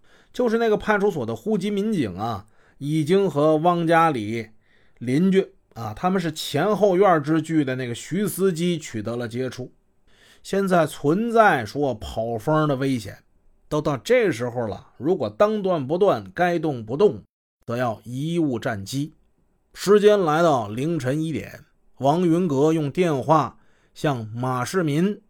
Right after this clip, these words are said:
宁家斌通报了情况，提出了当夜采取行动的意见。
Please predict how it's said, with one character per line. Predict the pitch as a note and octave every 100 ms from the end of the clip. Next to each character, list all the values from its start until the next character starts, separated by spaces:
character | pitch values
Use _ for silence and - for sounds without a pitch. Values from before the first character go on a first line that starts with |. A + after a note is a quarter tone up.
| -
宁 | D3+ F#3+ D3 A2
家 | D3 D3+
斌 | D#3 E3 E3+ E3
通 | - C#3+ C#3
报 | C3+ A2+
了 | G2
情 | F2+ A2
况， | C#3+ D#3 D3+ _ _ _ -
提 | D3 E3
出 | D3 D#3
了 |
当 | B2+ F3 F#3
夜 | F#3 C3+
采 | - C#3+
取 | D3 A2+
行 | - B2+ D#3+
动 | D#3+ C#3+
的 | C#3
意 | D3+
见。 | D3 D#3